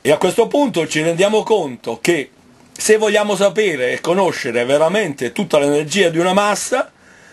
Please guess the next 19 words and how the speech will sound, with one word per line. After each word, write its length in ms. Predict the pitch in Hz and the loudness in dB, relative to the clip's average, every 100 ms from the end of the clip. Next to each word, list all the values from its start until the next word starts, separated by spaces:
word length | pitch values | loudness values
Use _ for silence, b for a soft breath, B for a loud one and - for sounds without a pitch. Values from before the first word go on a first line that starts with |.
| B B B | B B B
dobbiamo 440 | 147 277 277 180 | 2 4 2 2
moltiplicare 880 | 170 175 208 247 254 233 202 220 277 _ _ _ _ _ _ _ _ _ | 0 -2 -2 -2 2 2 2 0 -4 _ _ _ _ _ _ _ _ _
quella 340 | - 247 196 160 | 2 4 4 2
massa 560 | 170 160 - 135 - - | 0 0 -2 -2 -2 -4
M 540 | 131 113 110 127 208 - _ _ _ _ b b b b b | -4 -4 -4 -2 -2 -6 _ _ _ _ b b b b b
per 400 | 190 214 190 - _ - | 2 2 2 -2 _ -6
il 240 | 180 175 | -4 2
valore 600 | 185 196 220 233 247 269 | 2 4 2 0 -2 -4
che 220 | - 190 | -2 0
essa 520 | 214 - 214 220 208 233 | 0 0 0 0 0 -2
ha 80 | |
quando 500 | - 196 190 202 202 | 0 -2 -2 -2 0
è 240 | 202 208 196 | 0 -2 -4
uno 460 | 240 254 151 120 - _ _ _ _ _ _ _ _ _ _ _ _ _ _ - | -2 -2 -2 -6 -12 _ _ _ _ _ _ _ _ _ _ _ _ _ _ -12
e 120 | - | -8
quindi 480 | - 143 170 196 269 b b b | -2 -2 0 -4 -4 b b b
per 180 | - 127 | -4 -2
il 120 | 131 | -2
valore 580 | 120 143 214 214 240 | 2 2 2 2 -2